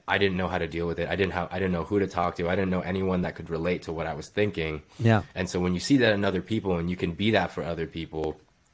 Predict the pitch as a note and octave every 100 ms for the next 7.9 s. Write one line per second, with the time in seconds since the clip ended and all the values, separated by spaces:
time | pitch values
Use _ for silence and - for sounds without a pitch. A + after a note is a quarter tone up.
0 | - - G2+ F#2+ F2+ E2+ E2+ D2+ - F2+
1 | F2+ F#2+ F2 E2 E2+ E2 D#2+ - - E2
2 | - F#2 E2 E2 F2 D#2+ - - - A2
3 | A#2+ C3+ F#2 - - D2 D2+ D2+ D#2+ _
4 | _ _ _ E2 D#2+ D#2+ D2 - - _
5 | - F2+ F2+ F2 F#2 F2+ F2 F2 E2 E2
6 | - E2+ E2+ D#2+ D#2+ E2 D#2 A2 - F#2
7 | G2+ - D#2+ D#2+ D2+ - D#2+ D2+